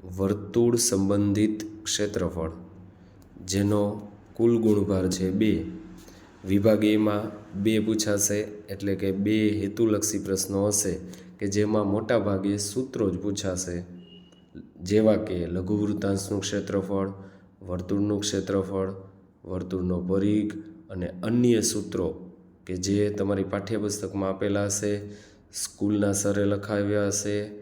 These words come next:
અથવા તો ટ્યુશનના સરે પણ તમને લખાવ્યા હશે. ઈ ખાસ સૂત્રો પાક્કા કરી લેવા. મને એવું લાગે છે કે સૂત્ર આધારિત હેતુલક્ષી જ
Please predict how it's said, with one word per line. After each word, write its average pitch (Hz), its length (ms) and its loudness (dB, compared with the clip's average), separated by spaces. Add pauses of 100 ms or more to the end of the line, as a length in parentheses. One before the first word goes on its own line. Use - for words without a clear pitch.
(320)
અથવા 107 380 0
તો 92 540 -4
ટ્યુશનના 107 500 2
સરે 101 300 0
પણ 98 180 -2
તમને 95 320 -2
લખાવ્યા 98 520 -2
હશે. 90 340 -4 (360)
ઈ 101 80 -10
ખાસ - 500 -4
સૂત્રો 110 320 -2
પાક્કા 98 340 -2
કરી 107 240 0
લેવા. 90 500 -2 (460)
મને 101 240 4
એવું 113 200 6
લાગે 110 300 2
છે 104 200 -2
કે 101 180 -6
સૂત્ર 110 460 -2
આધારિત 110 540 0
હેતુલક્ષી 104 720 -2
જ 107 220 -6